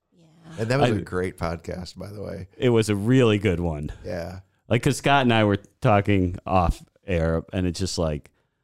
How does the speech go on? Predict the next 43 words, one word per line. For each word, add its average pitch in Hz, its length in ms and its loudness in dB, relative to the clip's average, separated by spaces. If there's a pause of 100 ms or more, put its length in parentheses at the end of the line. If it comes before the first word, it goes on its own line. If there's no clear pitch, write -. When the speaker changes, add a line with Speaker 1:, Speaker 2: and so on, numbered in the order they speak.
(280)
Speaker 3:
"Do 90 100 -6
rules 131 300 2
matter 110 320 2
anymore? 147 440 4
Does 101 220 0
anything 120 340 4
matter 90 300 2
anymore?" 104 560 2 (400)
and, 85 280 -4
and, 92 280 -4
and, 110 260 0
and 110 240 0
we 151 140 4
had 123 120 -2
just 143 280 0
talked 127 300 2
about 95 260 2
it, - 80 -8
and 98 240 -6
they 110 160 2
just 92 300 -8
sort 98 200 -4
of 92 60 -8
summarized 92 640 -4
it 92 80 2
up. 92 260 0
It 87 60 0
was 87 160 -2
just 95 160 -6
like, 90 180 -2 (160)
well, 185 180 2
they, 113 180 2
they 110 240 -2
don't 131 220 2
matter 110 300 2
for 85 400 -6
Scott 104 480 0
and 87 80 -2
I 104 260 2
and 92 220 -6
you, 156 160 4
Carol, 92 440 -4
but 87 340 -2